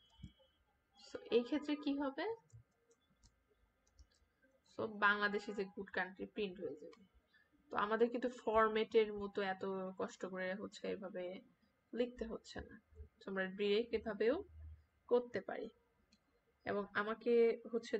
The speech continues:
যদি কেউ বলে যে, যেমন আমার বাংলাদেশটা আমরা হচ্ছে এভাবে লিখলে বাংলাদেশ লেখাটা আসতেছে, কেউ যদি চায় যে, আহ, সিঙ্গেল কোটেশন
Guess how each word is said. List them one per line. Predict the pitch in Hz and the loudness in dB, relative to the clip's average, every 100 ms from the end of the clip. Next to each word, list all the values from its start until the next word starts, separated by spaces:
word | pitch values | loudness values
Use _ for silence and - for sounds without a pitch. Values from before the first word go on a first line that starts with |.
| 202 | -2
যদি | 190 185 208 277 _ _ _ - - _ _ _ _ _ _ _ - - - - _ - | -4 -4 -6 -8 _ _ _ -20 -20 _ _ _ _ _ _ _ -20 -20 -20 -20 _ 0
কেউ | 208 190 | 0 2
বলে | 190 185 185 185 | -2 -2 -4 -2
যে, | 180 190 - _ | -4 -4 -12 _
যেমন | 190 190 185 | -4 -2 -2
আমার | 190 190 180 - 269 285 285 277 _ - - 240 196 | 0 -2 -2 -10 -18 -16 -16 -18 _ -20 -16 0 4
বাংলাদেশটা | 196 190 185 185 - - 180 180 | 4 2 0 -2 -6 -2 -2 -2
আমরা | 180 185 214 | -4 -4 -4
হচ্ছে | 196 - 202 220 233 _ _ _ _ - _ - - 226 | -10 -6 -4 -6 -12 _ _ _ _ -20 _ -18 -2 -2
এভাবে | 226 196 190 - - | 0 -2 -4 -4 -2
লিখলে | 220 247 214 | 2 6 8
বাংলাদেশ | 202 208 196 196 196 | 6 4 -2 -2 -4
লেখাটা | 190 - - | -4 -6 -8
আসতেছে, | - - - - - | -10 -18 -18 -18 -4
কেউ | 208 214 | -2 0
যদি | 202 208 - | -2 -4 -2
চায় | 185 175 180 196 | -2 0 -4 -4
যে, | 190 180 - - _ - - - 339 339 - _ - | -4 -4 -6 -12 _ -20 -20 -20 -20 -20 -20 _ -12
আহ, | - 196 - | -12 -12 -4
সিঙ্গেল | 240 220 208 208 208 202 196 208 _ _ _ - | -2 0 2 4 4 4 2 -4 _ _ _ -2
কোটেশন | 202 202 - | -2 -2 -6